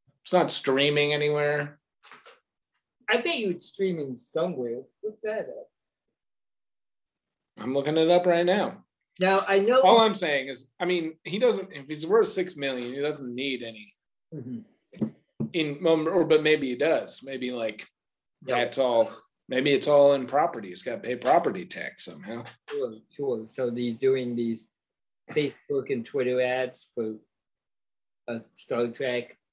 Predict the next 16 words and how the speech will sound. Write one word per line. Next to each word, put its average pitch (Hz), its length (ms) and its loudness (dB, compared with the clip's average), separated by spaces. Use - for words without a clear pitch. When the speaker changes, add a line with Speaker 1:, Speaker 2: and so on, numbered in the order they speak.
Speaker 2:
freemium 131 540 -8
game. 139 280 -6
Speaker 1:
Right. 131 400 0
Speaker 2:
Yeah. 113 140 -10
Interesting. 113 540 -10
You 269 440 2
didn't 220 340 2
Speaker 1:
Yeah. 180 100 2
Speaker 2:
watch - 440 -4
T 185 300 -6
V 160 300 -4
growing 139 460 -2
up 131 160 -8
as 120 200 -6
a 117 40 -16
kid, 110 360 -12